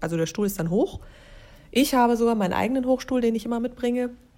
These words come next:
Und natürlich bin ich froh, wenn ich ihn nicht schleppen muss. Von daher, wenn ihr einen habt, perfekt. Wenn nicht, bringe ich meinen mit.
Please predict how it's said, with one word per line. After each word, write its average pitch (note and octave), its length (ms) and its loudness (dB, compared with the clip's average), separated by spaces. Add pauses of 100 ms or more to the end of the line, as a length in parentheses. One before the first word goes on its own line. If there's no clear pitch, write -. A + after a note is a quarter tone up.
(680)
Und G3+ 480 2
natürlich F#3+ 380 4
bin F#3 100 2
ich F3 100 -2
froh, F3 180 0
wenn E3+ 100 2
ich D#3 80 -6
ihn D#3+ 60 -6
nicht C#3+ 140 -8
schleppen E3+ 280 -4
muss. A#3+ 300 2
Von E3+ 140 6
daher, D#3+ 320 -2
wenn D#3+ 120 -2
ihr D3+ 100 -2
einen D3+ 180 -6
habt, - 280 -4
perfekt. - 420 -6
Wenn F3+ 120 0
nicht, G#3+ 300 -2
bringe E3 160 -4
ich D3 120 -12
meinen G3+ 280 -2
mit. C4 220 -2